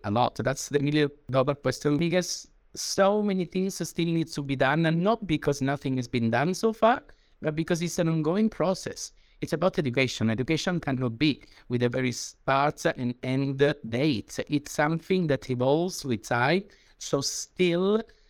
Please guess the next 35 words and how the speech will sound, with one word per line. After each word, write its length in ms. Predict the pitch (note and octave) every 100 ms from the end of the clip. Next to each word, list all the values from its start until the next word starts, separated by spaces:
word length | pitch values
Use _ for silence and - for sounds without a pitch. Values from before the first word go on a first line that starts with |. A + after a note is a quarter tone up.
| _ _ -
lots 360 | C3 E3+ G3 F#3+
of 100 | E3
visibility, 720 | D#3 D3+ D3+ C#3+ C3 C#3+ C3+
lots 320 | C#3 F3 -
of 140 | D#3+
broadcasting, 800 | C#3+ D3+ - C#3+ A#2+ - C#3 C3+
lots 600 | C3+ C3+ C#3+ E3 F3+ -
of 300 | D3+ D3+ D3 D#3 -
events 720 | A#2+ C3 D3+ F3+ F3+ - - G3 - - -
and, 360 | C#3 C3+ C3+ C#3
uh, 80 |
publicity 920 | C3 C#3 B2+ C3+ F3 F3+ D#3 - F#3+ G#3+ - - -
of 400 | C3 C#3+ D#3 D#3+
the 320 | F3+ - D#3
fact 220 | - D3+
that 260 | D3 D3+ -
we 120 | D#3
are 100 | D#3+
here 440 | D#3 G3 F3 F3+ A3+
and 180 | D#3 C#3+
we 80 | D3
are 80 |
human 420 | C#3+ D3 E3+ E3+ D#3+
beings 360 | D#3+ F3 -
like 280 | D#3 C#3+ C#3+
anybody 420 | D#3 D#3+ F3 F#3
else. 280 | G#3+ A#3 -
We 80 | D#3+
just 280 | F#3 F3 E3
love 260 | F#3 A#3+ - _ _ _
independent 640 | D3+ D3+ D3 D#3+ F#3 G3+ G3+
of 180 | F#3+ F#3+
who 160 | D#3+ F3
we 160 | F#3+
love. 260 | G#3+ G#3+